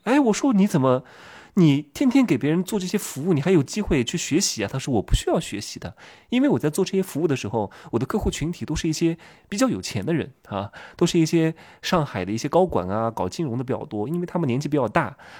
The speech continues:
所以需要来找我。<laughs> 所以他的客户群体很精准，哇，太牛逼了！你看圈层的重要性，哪怕你是鸭子，但是你服务的圈层够好啊。你看在服务的过程当中啊，就产生了感情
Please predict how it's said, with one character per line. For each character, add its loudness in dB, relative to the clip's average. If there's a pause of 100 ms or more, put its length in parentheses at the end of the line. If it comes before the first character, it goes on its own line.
所 -2
以 2
需 -4
要 2
来 2
找 -4
我。 -2 (600)
<laughs> 0
所 0
以 0
他 -2
的 4
客 0
户 2
群 2
体 0
很 0
精 0
准， -2
哇， 4
太 2
牛 4
逼 2
了！ 4
你 0
看 2 (360)
圈 6
层 0
的 2
重 -2
要 -2
性， -14 (840)
哪 12
怕 8
你 6
是 -2
鸭 4
子， -4 (760)
但 4
是 -4
你 -2
服 -8
务 -2
的 0
圈 0
层 -8
够 -4
好 -16 (100)
啊。 -10 (360)
你 -8
看 0
在 2
服 -4
务 0
的 0
过 2
程 -2
当 2
中 0
啊， -6
就 -8
产 -6
生 -2
了 2
感 0
情 -8